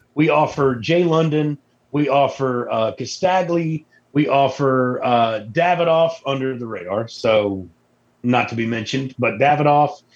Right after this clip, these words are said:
um, uh, Roma Craft, we offer, uh, Foundation, uh, we offer a couple of different facings from United Cigar Brand. Um, we have, uh, Opus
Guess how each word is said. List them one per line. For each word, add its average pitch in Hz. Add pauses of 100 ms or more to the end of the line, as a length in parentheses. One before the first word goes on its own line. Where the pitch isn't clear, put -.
(260)
um, 123
uh, 117
Roma 185
Craft, 160
we 139
offer, 131
uh, 117 (180)
Foundation, 165 (460)
uh, 117
we 151
offer 151
a 120 (720)
couple 180
of 151
different 143
facings 147
from 127
United 139
Cigar 151
Brand. 151 (380)
Um, 123
we 147
have, 139 (160)
uh, 107 (500)
Opus 156